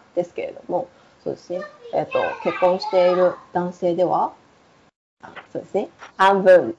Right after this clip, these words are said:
ぐらいの人がもう座ってしているそうです。私も結婚してから、うちでは主人に座って排尿してもらうようにしています。そうですね。結婚してもう七年ですけど、結婚した時から、「もうごめんなさい。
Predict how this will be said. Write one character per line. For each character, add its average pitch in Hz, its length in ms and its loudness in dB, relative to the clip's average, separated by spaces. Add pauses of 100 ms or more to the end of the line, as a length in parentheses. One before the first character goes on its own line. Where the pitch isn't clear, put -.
ぐ - 80 -2
ら 214 120 4
い 120 80 -2
の 131 100 -8
人 202 220 -4
が 156 140 0
も 156 100 -4
う 160 60 -12
座 175 160 0
っ 170 100 0
て 147 160 -6
し - 100 -14
て 147 160 -4
い 117 80 -6
る 101 80 -6
そ - 260 -14
う - 40 -20
で - 100 -16
す。 - 140 -20 (680)
私 339 360 0
も 294 160 4
結 254 340 -2
婚 254 180 0
し - 60 -10
て 254 100 -4
か 160 160 -4
ら、 160 320 2 (180)
う 185 80 -4
ち 254 160 -2
で 240 120 2
は 160 160 2
主 180 180 0
人 175 200 -2
に 139 100 -10
座 170 240 -2
っ 185 80 -4
て 175 380 -4
排 208 360 2
尿 202 240 0
し - 60 -14
て 180 100 -4
も 170 160 -2
ら 170 140 0
う 165 100 -2
よ 170 240 0
う - 40 -20
に - 100 -20
し - 80 -20
て - 140 -12
い - 120 -14
ま - 140 -18
す。 - 60 -20 (420)
そ - 80 -10
う - 40 -12
で - 60 -16
す - 120 -20
ね。 113 140 -12 (380)
結 180 160 -4
婚 190 160 2
し 196 60 -16
て 180 100 0
も 190 180 0
う 170 40 2
七 180 260 0
年 165 200 -2
で 92 80 -12
す - 100 -20
け 113 100 -8
ど、 117 260 -4
結 175 280 -2
婚 202 220 2
し - 40 -14
た - 140 2
時 208 240 -2
か 160 160 0
ら、 127 240 2 (500)
「も - 80 -20
う - 40 -20 (220)
ご 151 60 -4
め 170 100 4
ん - 20 6
な 208 120 2
さ 196 140 4
い。 - 60 -2